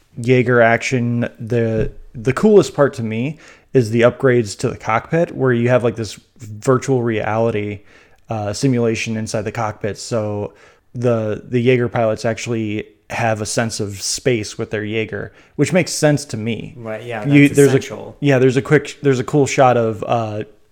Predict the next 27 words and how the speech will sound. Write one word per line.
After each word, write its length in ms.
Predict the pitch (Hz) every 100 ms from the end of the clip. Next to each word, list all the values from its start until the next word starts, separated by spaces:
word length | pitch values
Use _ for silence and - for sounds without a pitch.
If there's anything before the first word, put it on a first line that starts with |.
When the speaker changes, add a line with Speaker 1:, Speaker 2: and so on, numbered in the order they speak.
| -
Speaker 1:
John 240 | 131 131 123
Boyega 580 | 123 120 117 120 117 113
missing, 680 | 127 117 - 123 117 117 -
like, 200 | 120 110
dodging 460 | 131 131 123 131
the 60 | 127
missile, 580 | 120 120 - 127 123 120 - -
uh, 40 |
Speaker 2:
Mm-hmm. 320 | 120 135 123
Speaker 1:
going 240 | 110 123 120
by 180 | 123 120
his 120 | 117
shoulder, 560 | - 120 117 120 120 - - - -
and 300 | - 120 117
there 260 | 117 117 120
that 240 | 123 123 139
you 120 | 131
see 240 | 117 127
the, 480 | 120 120 117 113 - -
like, 220 | 127 113 _ _ -
holographic 560 | - 127 127 120 120 117
lights 220 | 120 113
come 140 | - 120
out 120 | 113
when 100 | 117
they 200 | 117 113
Speaker 2:
Do, 100 | 107